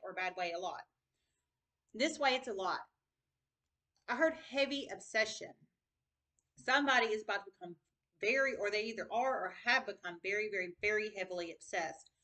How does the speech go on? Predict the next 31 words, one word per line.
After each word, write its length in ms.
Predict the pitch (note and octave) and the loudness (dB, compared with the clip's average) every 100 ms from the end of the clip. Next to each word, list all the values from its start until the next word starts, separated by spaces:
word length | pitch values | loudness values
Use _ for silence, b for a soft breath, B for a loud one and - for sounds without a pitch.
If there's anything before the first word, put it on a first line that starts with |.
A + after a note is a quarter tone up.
| _ - | _ -14
with 160 | F3 | -10
this 140 | G3 F#3+ | -10 -8
person. 420 | G#3 F#3+ - - - b b - | -8 -8 -12 -16 -18 b b -4
And 100 | A3+ | 0
I 20 | |
heard 140 | C#4+ | 2
this 120 | D4 | 0
person 280 | - C#4 A#3+ | -4 -4 -4
is 80 | A3 | -6
not 160 | G3+ F3+ | -6 -6
gonna 120 | E3 | -10
stop, 320 | - F#3 - - - | -4 -4 -4 -10 -6
the 100 | F#3 | -4
obsessive 420 | F3+ A3 F#3 F3 | 0 -2 -2 -12
person. 280 | C3+ - D3+ | -16 -18 -10
They're 120 | F3 | -8
not 320 | F#3 G3+ A3+ | -4 -4 -4
going 180 | A3 G3 | -6 -8
to 60 | E3 | -8
stop. 340 | - A#3 E3 - | -4 0 0 -2
So 140 | G3 | -8
it 60 | F#3 | -4
makes 200 | A3+ C#4 | -4 -4
me 140 | B3 G3+ | -10 -6
wonder, 380 | A3+ B3 A3 G#3+ b b _ | -4 -2 -4 -6 b b _
her 160 | E4+ - | 2 2
lurking, 600 | F3 C4+ D#4 E4 F4 F4 F4+ F4 _ _ _ _ - | 0 0 0 0 0 0 -4 -14 _ _ _ _ 0
um, 460 | A3+ A3 G#3 G3+ - _ _ _ _ | 6 8 8 2 -8 _ _ _ _
and 120 | A#3 A#3 | -4 -4
heavy 460 | - C4 C4 C4+ F#3 | 0 2 2 -2 -6
obsession. 480 | - A3+ A3+ - | 0 0 0 -8